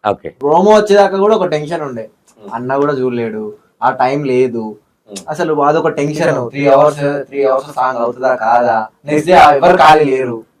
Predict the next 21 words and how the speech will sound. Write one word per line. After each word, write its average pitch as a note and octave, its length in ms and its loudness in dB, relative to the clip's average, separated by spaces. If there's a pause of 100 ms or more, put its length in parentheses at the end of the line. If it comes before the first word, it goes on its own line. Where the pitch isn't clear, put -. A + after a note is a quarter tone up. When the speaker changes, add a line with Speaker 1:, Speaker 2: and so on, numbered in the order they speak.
(300)
Speaker 2:
ఆ C3 200 2
టెన్షన్ D#3 520 -4
లా A3 160 2
ప్రోమో D#3 220 2
వచ్చేదాకా E3 500 2
నేను F3 160 -4
టెన్షన్ C#3+ 240 -6
పడుతూనే C#3 300 -2
ఉన్నా. A#2+ 240 -8 (220)
ప్రోమో D3+ 360 0
చూసుకున్నాక C#3 500 -6
రిలాక్స్ C3 380 -4
అయినా G2+ 180 -12
నేను. F#2+ 600 -14
Speaker 1:
ఓకే, F2 240 -8 (320)
సౌందర్య C#3 380 4
ఫస్ట్ B2+ 220 0
సాంగ్, B2+ 300 4 (840)
ఆ, G2+ 640 0
నీ A#2+ 180 2
డ్రీమ్, B2 440 0